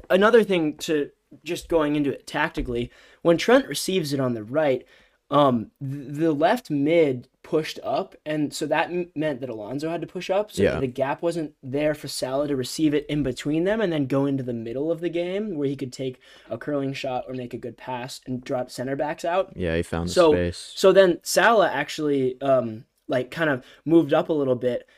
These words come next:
Speaker 1: and Alonso moved up 'cause he needed to, to close down that space.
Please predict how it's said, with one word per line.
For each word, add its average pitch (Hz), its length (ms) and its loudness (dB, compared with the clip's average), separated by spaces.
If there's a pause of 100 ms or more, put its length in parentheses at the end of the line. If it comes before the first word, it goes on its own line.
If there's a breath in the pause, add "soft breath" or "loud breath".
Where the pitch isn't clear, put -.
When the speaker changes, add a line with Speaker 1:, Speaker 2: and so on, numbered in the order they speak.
(180 soft breath)
Speaker 1:
and 131 260 2
Alonso 185 420 2
moved 139 160 0
up 127 160 2
'cause 131 120 -8
he 131 100 -6
needed 143 260 0
to, 123 140 -6
to - 100 -10
close 123 260 -6
down 120 180 -8
that - 120 -12
space. 156 340 -4